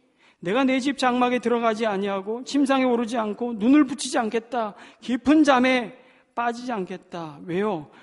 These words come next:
주님 계실 장막에 하나님의 언약궤가 들어오기까지. 얼마나 하나님의 임재와 영광을 사모하고 갈망하고 있는 다윗의 모습을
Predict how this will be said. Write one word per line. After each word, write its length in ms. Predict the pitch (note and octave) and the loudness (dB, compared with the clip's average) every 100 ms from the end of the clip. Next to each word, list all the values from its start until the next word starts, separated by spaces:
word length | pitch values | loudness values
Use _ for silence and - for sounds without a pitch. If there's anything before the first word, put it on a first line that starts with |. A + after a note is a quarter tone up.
| - _ _ _ _ _ _ _ _ _ - | -20 _ _ _ _ _ _ _ _ _ -12
주님 320 | - G#3 A3 | -4 0 0
계실 340 | G3+ F#3 F#3+ | -2 -4 -6
장막에 480 | F#3+ F3 F#3 E3+ F3 | -6 -8 -6 -6 -8
하나님의 560 | F3 C4 A#3+ A#3 A#3 - | -10 -8 -6 -6 -8 -8
언약궤가 920 | E3+ F#3+ G#3+ G#3+ - F3 A3 E4+ - _ _ _ _ _ _ _ | -6 -2 -2 -4 -8 -2 -2 -2 -8 _ _ _ _ _ _ _
들어오기까지. 1400 | F#3+ F#3 F3 E3 E3 D#3 - E3 D3+ - C3+ C3+ C#3 D3 _ _ _ _ _ _ - | -6 -2 -2 -4 -6 -12 -12 -16 -14 -18 -20 -20 -20 _ _ _ _ _ _ _ -6
얼마나 840 | E3 A#3 B3 A#3+ A#3 A#3 A#3 B3 F#4 - | 0 2 2 2 2 2 2 -2 -8 -20
하나님의 800 | - - B3+ A#3+ A#3 A#3 B3 F4 - | -16 -6 -2 -2 -2 -4 -6 -12 -4
임재와 880 | G#3 A#3 A3 G#3+ G#3 G3+ G3+ A3 - _ _ _ _ _ _ _ _ G#3 | -2 0 0 0 0 0 0 -4 -12 _ _ _ _ _ _ _ _ -8
영광을 540 | E3+ G3 G3+ F3+ F#3 | -6 -4 -6 -6 -8
사모하고 880 | F#3 - C4 B3 G#3+ F#3 A3+ G3+ E3+ - - _ | -10 -6 -2 0 -2 -2 -6 -6 -14 -20 -20 _
갈망하고 640 | - F#3 A3 B3+ B3 A#3 A#3 | -12 -2 2 2 2 -2 -6
있는 240 | A3+ A3+ | -6 -8
다윗의 640 | A3 F#3 G#3+ G3+ G#3 G3+ G#3 _ _ _ _ _ | -10 -8 -8 -6 -6 -6 -12 _ _ _ _ _
모습을 720 | - E3 G3+ A3 G3+ A3+ E3 | -6 -4 -4 -6 -2 -2 -4